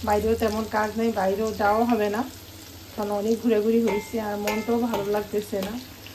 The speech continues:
মনটা কেন খারাপ যাচ্ছে কিছুদিন ধরে, আমি নিজেও জানি না, বুঝতেছি না। যাই হোক, সবাই আমার জন্য দোয়া করবেন, আমার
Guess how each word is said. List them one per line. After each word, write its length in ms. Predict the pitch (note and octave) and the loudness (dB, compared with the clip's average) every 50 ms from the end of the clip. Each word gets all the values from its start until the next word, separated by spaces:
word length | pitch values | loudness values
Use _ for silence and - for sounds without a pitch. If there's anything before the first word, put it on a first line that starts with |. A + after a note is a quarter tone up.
| - - - - - - - - - - - - - - - - - - - - | -16 -18 -18 -18 -18 -16 -16 -16 -16 -16 -16 -16 -18 -18 -18 -18 -18 -18 -8 2
মনটা 360 | C4 B3+ B3+ C4 B3+ C4 C#4 C4 | 8 8 8 8 10 6 6 4
কেন 280 | - C4+ B3+ C4 C4+ | 6 6 6 6 6
খারাপ 320 | C4 - - B3 C4 B3+ A#3 A3 | 4 0 2 4 4 4 6 6
যাচ্ছে 460 | B3 A#3+ A#3+ - - - C4+ C4+ B3+ - | 6 6 6 4 -2 -4 -2 -2 0 0
কিছুদিন 400 | B3 A#3+ - B3 B3 B3+ B3+ B3 | -2 0 0 2 4 6 6 8
ধরে, 240 | A#3+ A#3+ A#3+ A#3+ A#3+ | 8 6 4 4 4
আমি 100 | A#3+ B3 | 6 8
নিজেও 400 | B3 B3 A3+ A3 - C4 A#3 A#3 | 8 8 6 4 2 0 0 2
জানি 280 | A3+ B3 A3+ A3+ A3+ G#3+ | 2 2 2 4 2 2
না, 280 | G#3+ G#3+ A3+ A#3+ B3 - - - - - - A3+ | 0 0 0 0 -2 -2 -4 -12 -16 -4 -2 0
বুঝতেছি 560 | G#3+ A3+ A3+ - - - A3+ - - A#3+ A3+ | 0 0 -2 -4 -6 -8 -8 -6 0 0 0
না। 200 | G3+ G#3 A#3 C4 B3+ - - - - | 0 0 -2 -4 -6 -8 -12 -6 -4
যাই 300 | A#3 A3+ A#3+ A#3+ C4 C4 | -2 0 0 0 2 0
হোক, 180 | B3 C#4 C#4 B3+ - - - - | 0 -2 -2 -6 -6 -10 -14 -6
সবাই 260 | - A#3 G#3+ A3 A3+ A3 | -4 -2 0 0 -2 -2
আমার 220 | G#3 G#3 G#3 G#3 | -2 -2 -4 -4
জন্য 240 | G3 A3+ G#3+ G#3 G#3+ | -2 -2 -2 -2 -2
দোয়া 220 | G3 G#3 G#3+ G#3 G#3 | -2 -2 -2 -2 -2
করবেন, 300 | G#3+ G#3 G#3 G#3+ G#3 G3 | -4 -6 -6 -6 -8 -6
আমার 180 | G3 G3+ G3+ | -4 -6 -6